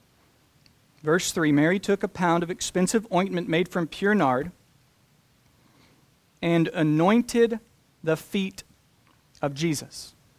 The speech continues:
Like Caiaphas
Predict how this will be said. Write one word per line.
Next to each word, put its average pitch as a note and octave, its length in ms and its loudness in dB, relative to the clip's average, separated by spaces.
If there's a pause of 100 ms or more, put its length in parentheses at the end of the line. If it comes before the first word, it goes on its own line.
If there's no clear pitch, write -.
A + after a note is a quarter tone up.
(1600)
Like F#3 320 4
Caiaphas G3 840 -4